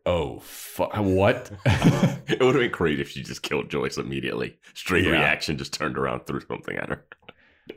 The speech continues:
Speaker 1: But Fuffy turns around like, "Huh?" And Joyce is like, I,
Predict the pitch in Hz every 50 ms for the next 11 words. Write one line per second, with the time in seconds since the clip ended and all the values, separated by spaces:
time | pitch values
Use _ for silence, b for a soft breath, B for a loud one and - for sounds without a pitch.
0 | - - 85 82 95 92 87 85 80 - - - _ _ _ _ _ _ _ _
1 | _ _ _ _ - - - 113 95 - 107 95 95 - 107 101 92 85 87 85
2 | 87 90 92 92 92 90 85 85 82 82 80 - - - _ _ _ _ _ _
3 | _ _ _ _ _ _ _ _ _ _ _ _ _ _ _ - - - 101 95
4 | 98 107 113 104 - - - _ _ _ b b b b b b b b _ _
5 | - 87 87 85 85 85 85 95 98 90 90 - 95 90 92 87 85 85 - -
6 | _ _ _ _ _ _ _ _ _ - 135 143 135 -